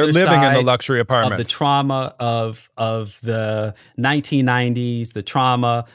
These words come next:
Speaker 1: of the, the, the dangerous black community that no one cared about. This is,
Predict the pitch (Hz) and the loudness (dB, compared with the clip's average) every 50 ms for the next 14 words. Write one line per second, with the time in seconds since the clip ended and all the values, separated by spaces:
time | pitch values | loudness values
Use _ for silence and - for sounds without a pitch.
0 | _ _ - - 113 110 110 110 107 107 - - - 113 107 104 104 - _ - | _ _ -8 -4 -2 -2 -2 -2 -4 -6 -8 -6 -4 -4 -2 -4 -4 -6 _ -10
1 | 117 107 104 - - 117 117 101 104 101 123 127 135 139 135 127 127 123 120 117 | -10 -10 -10 -12 -10 -10 -10 -8 -4 -2 0 2 2 2 0 0 0 0 0 -2
2 | 110 110 110 123 120 120 120 - - - 120 113 117 117 117 113 110 113 113 113 | -2 -4 -2 0 0 0 0 -2 -4 -4 -4 -2 -2 -2 -2 -2 -2 -4 -4 -4
3 | 107 104 104 110 117 120 123 117 - - 139 120 117 117 110 113 107 104 107 107 | -6 -6 -4 -4 -2 -2 -2 -4 -4 -2 0 0 0 0 0 -2 -2 0 0 -2
4 | 107 127 120 - - 131 120 113 - - | -2 -4 -6 -4 -4 -4 -4 -4 -6 -12